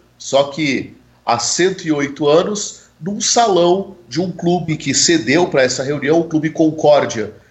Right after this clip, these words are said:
E as primeiras cores do Santos, o Santos não foi, é, é, alvinegro, não. O Santos foi tricolor. O Santos era branco,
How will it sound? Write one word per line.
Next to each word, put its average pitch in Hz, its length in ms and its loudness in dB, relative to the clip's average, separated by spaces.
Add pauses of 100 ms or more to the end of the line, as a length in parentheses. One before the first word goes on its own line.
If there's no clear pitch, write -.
(140)
E 147 100 0
as 160 140 0
primeiras 202 560 -4
cores 160 380 -2
do 131 100 -12
Santos, 202 380 -2
o 156 60 -4
Santos 170 320 -2
não 208 140 -2
foi, 185 540 0 (220)
é, 143 460 2
é, 135 40 2
alvinegro, 165 680 0
não. 165 280 2
O - 20 -10
Santos 143 360 -6
foi 165 180 0
tricolor. 170 880 2 (640)
O - 40 -6
Santos 147 500 0
era 123 280 4
branco, 208 760 -2